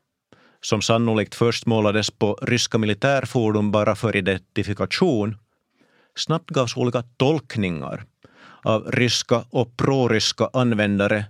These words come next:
under invasionens första dagar. Det populäraste var "för segern", "za pobedu", vilket associeras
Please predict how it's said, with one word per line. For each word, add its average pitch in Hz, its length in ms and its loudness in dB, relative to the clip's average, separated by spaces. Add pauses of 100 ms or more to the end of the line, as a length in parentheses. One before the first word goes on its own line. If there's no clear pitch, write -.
(420)
under 123 260 0
invasionens 113 640 0
första 98 320 -2
dagar. 107 480 0 (280)
Det 123 80 -4
populäraste 156 760 0
var 117 400 2 (340)
"för 160 600 -2 (100)
segern", 90 800 0 (680)
"za 120 300 0 (240)
pobedu", 113 500 0 (920)
vilket 135 240 -2
associeras 135 720 2